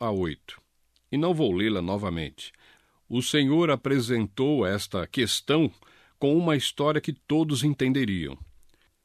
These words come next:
E o ponto central da história é que quando você não está envergonhado em pedir, você obtém o que você pede.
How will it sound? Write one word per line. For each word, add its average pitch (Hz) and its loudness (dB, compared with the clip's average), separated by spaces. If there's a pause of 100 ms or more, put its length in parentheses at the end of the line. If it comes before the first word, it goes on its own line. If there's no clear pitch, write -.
(260)
E 170 2
o 190 4
ponto 175 0
central 95 -2
da 73 -8
história 76 -6 (400)
é 104 0
que 170 2
quando 180 4
você 131 -2
não 160 2
está 123 -2
envergonhado 120 -2
em 85 -4
pedir, 82 -6 (380)
você 139 2
obtém 151 2
o 160 2
que 151 0
você 131 -4 (240)
pede. 101 0